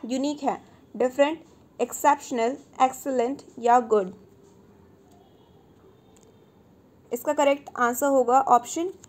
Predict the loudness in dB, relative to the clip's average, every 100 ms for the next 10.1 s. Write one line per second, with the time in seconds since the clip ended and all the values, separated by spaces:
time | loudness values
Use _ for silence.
0 | _ -8 -6 -6 -8 -18 _ _ _ _
1 | -12 -4 -2 -2 -4 -4 -2 -2 -2 2
2 | 2 2 4 4 2 -4 0 -2 0 -4
3 | -6 -2 0 2 2 2 0 -2 -4 -4
4 | -4 -6 -2 -2 -2 -4 -4 -4 -2 -2
5 | -2 -6 -4 -4 -6 -12 -18 -20 _ _
6 | _ _ _ -20 _ _ _ -20 _ _
7 | _ _ _ _ _ _ _ _ -6 -4
8 | -6 -2 -2 -2 -10 -20 _ _ -2 6
9 | 6 4 -2 -6 -2 2 2 0 -4 -8